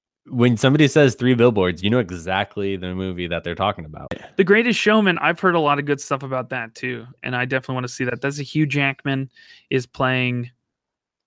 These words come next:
Speaker 2: P T Barnum? Is that who he's playing?
Speaker 1: I don't
Speaker 2: Playing
Speaker 1: know.
Speaker 2: Barnum or Bailey?
Speaker 1: That,
Speaker 2: Playing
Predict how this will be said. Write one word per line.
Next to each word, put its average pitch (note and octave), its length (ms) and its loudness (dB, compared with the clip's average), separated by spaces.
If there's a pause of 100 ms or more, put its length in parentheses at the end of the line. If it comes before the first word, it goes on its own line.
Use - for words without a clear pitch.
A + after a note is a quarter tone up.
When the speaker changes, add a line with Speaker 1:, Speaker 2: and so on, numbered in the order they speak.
(500)
Speaker 2:
P C#3 200 -10
T D3+ 160 -4
Barnum? D3 540 -2 (680)
Is C#3+ 60 -10
that E3 100 -6
who A3 100 -4
he's B3+ 140 -6
playing? D#4 300 -2 (580)
Speaker 1:
I G2 120 2
don't F2+ 180 2
Speaker 2:
Playing F2 160 4
Speaker 1:
know. F2 80 2
Speaker 2:
Barnum C4 380 4
or E3+ 80 6
Bailey? F#3 220 6
Speaker 1:
That, D#3+ 280 8
Speaker 2:
Playing B2+ 140 -4